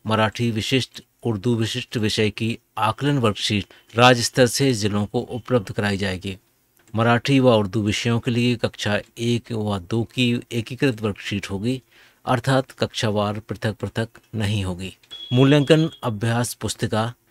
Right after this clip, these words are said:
संलग्न आकलन वर्कशीट में प्रत्येक विषय का पूर्णांक सौ, सौ अंक का होगा।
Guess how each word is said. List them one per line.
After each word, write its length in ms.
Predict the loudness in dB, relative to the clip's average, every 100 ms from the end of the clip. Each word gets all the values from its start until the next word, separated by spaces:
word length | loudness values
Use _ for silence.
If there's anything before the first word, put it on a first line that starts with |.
| _
संलग्न 640 | -2 4 4 4 2 0 -4
आकलन 500 | -2 -2 0 0 2
वर्कशीट 600 | 2 0 0 -2 -2 -2 -4
में 160 | -4 -8 _ _ _
प्रत्येक 380 | -2 4 4 6
विषय 300 | 4 4 2
का 120 | 2
पूर्णांक 500 | 0 0 0 -2 -6 _ _ _ _
सौ, 380 | -10 -2 2 4
सौ 200 | 4 0
अंक 340 | 0 -4 -6 -6
का 280 | -8 -8 -10 _ -4
होगा। 260 | -4 -4